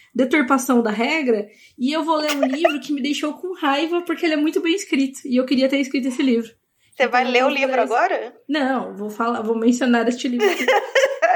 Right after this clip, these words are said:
Speaker 2: Eu achei que
Speaker 1: Foi
Speaker 2: você ia
Speaker 1: o
Speaker 2: fa-,
Speaker 1: não,
Speaker 2: fazer um
Speaker 1: vou ler aqui um
Speaker 2: audiobook.
Speaker 1: trecho
Speaker 2: Ah,
Speaker 1: pra
Speaker 2: tá.
Speaker 1: vocês, peraí. Que foi o To Be Taught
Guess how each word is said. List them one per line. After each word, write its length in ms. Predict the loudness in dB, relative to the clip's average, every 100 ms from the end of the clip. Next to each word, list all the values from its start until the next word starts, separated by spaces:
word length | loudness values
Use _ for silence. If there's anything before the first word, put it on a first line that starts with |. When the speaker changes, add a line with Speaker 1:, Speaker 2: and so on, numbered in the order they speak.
| 2
Speaker 2:
Eu 40 | 2
achei 180 | 2
que 60 | 2
Speaker 1:
Foi 80 | 2
Speaker 2:
você 100 | 4
ia 280 | 2 0 -4
Speaker 1:
o 20 |
Speaker 2:
fa-, 240 | -4 -4 0
Speaker 1:
não, 280 | 2 4 4
Speaker 2:
fazer 280 | 4 4 4
um 40 |
Speaker 1:
vou 100 | 4
ler 160 | 4 2
aqui 140 | 2
um 20 |
Speaker 2:
audiobook. 120 | 0 2
Speaker 1:
trecho 200 | 2 4
Speaker 2:
Ah, 140 | 2 4
Speaker 1:
pra 180 | 2
Speaker 2:
tá. 80 | 2
Speaker 1:
vocês, 460 | 0 0 0 -2 -6
peraí. 280 | -4 0 0 -2 _ _ _ _ _ -2
Que 160 | -2
foi 600 | -2 -2 0 0 0 -2 -4
o 400 | -4 2 0 0 -16 _ -4
To 100 | -2
Be 120 | 0 -2
Taught 460 | 0 2 2 -2